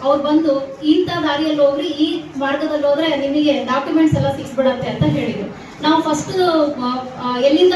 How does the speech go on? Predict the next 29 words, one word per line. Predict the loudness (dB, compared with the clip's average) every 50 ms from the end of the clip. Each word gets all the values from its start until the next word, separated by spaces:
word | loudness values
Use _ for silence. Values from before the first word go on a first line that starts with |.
| 2
ಆರಂಭ | 2 2 2 2 2 2
ಮಾಡಿದ್ವಿ | 0 0 -2 -2 -2 0 0 2
ಅಂದ್ರೆ | 2 2 0 -2
ನಾನು, | -2 -2 -2 0 0 0
ವಿಜಯಲಕ್ಷ್ಮಿ | 0 0 -2 -2 -2 -2 -4 -6 -8 -8 -6 -4
ಮೇಡಮ್ | -2 -2 -2 -2
ಮತ್ತೆ | -2 -4 -4 -4 -4 -4
ನಮ್ಮೆಲ್ಲ | -4 -4 -4 -2 0 0 0
ಸಹೋದ್ಯೋಗಿ | 2 2 2 2 2 2 2 0 0 -2 -4
ಮಿತ್ರರು | -4 -4 -4 -2 -2 -2 -2 -4 -6 -8 -10 -16 -18 -18 -18 -16 -12 -2 2
ನ್ಯೂ | 4 6 6
ಡಿ | 6 6 4 2 0
ಸಿ | 0
ಆಫೀಸ್ | 0 0 0 0 0 0
ಇದೆಯಲ್ಲ, | 0 0 0 0 0 0
ಅಲ್ಲಿ | 0 2 4 4
ಹೋಗಿ | 4 4 2 2
ಒಂದ್ಸಲ | 0 0 2 2 2 0
ಮಾತಾಡಿದ್ವಿ. | 0 0 0 0 0 0 0 0 0 -2 -4 -6 -8 -8 -6
ಅದಾದ್ಮೇಲೆ | -4 0 0 2 2 2 2 2 2 0
ಮತ್ತೆ | 0 0 0 0 2
ಎಲ್ಲೂ | 2 2 2 0
ಹೋಯ್ತು | 0 0 0 -2 -2 0 0
ಅಂತ | 0 0 0
ಗೊತ್ತಾಗ್ಲಿಲ್ಲ. | 0 0 0 0 0 -2 0 0 0 0 0
ಆಮೇಲೆ | 0 2 2 2 2 2 2
ಆಸಿಫ್ | 2 0 -2 -2 -4 -6 -6 -8 -6 -4
ಸರ್ | -2 2 2 2 2 2 0 0
ಬಂದ್ರು | 0 0 0 0 0 2 0